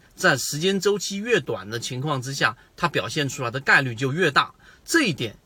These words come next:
游资非常清楚，所以游资一般情况之下会选择在短期内。什么是短期呢？可能是在一个星期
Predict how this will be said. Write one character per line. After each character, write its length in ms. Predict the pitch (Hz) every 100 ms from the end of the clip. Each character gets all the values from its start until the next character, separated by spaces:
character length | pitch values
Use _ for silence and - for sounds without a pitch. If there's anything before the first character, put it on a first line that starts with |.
| -
游 280 | 135 135 147
资 280 | 147 147 151
非 280 | - 196 185
常 200 | 143 113
清 200 | 135 123
楚， 200 | 117 - _ - -
所 180 | 190
以 120 | 208 147
游 180 | 156
资 160 | 190 214
一 100 | 220
般 220 | 175 175
情 160 | 160 135
况 180 | 165 143
之 120 | 147
下 240 | 160 117 - -
会 100 | 180
选 320 | 131 127 107
择 140 | 107 127
在 160 | 165
短 380 | 135 117 104 107
期 180 | - 190
内。 260 | 214 160 - _
什 200 | - 147
么 80 | 151
是 120 | 185
短 240 | 202 120 113
期 180 | - 151
呢？ 180 | 147 151
可 80 | 131
能 120 | 131
是 140 | 160
在 160 | 170 143
一 160 | 127
个 100 | 160
星 240 | 185 170 180
期 240 | 175 175